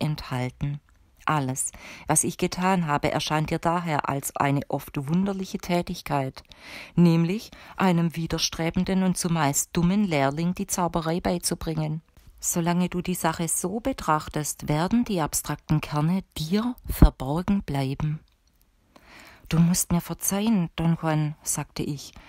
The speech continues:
„aber deine Ausführungen sind sehr verwirrend. Was willst du damit sagen?“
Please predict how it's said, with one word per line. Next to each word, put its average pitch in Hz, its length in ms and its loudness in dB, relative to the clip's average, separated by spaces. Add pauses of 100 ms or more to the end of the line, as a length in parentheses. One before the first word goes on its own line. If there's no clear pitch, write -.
(240)
„aber 160 200 2
deine 165 340 2
Ausführungen 147 800 -2
sind 139 340 -2
sehr 151 320 0
verwirrend. 170 680 -2 (560)
Was 175 280 0
willst 180 300 0
du 208 60 4
damit 202 340 4
sagen?“ 160 500 2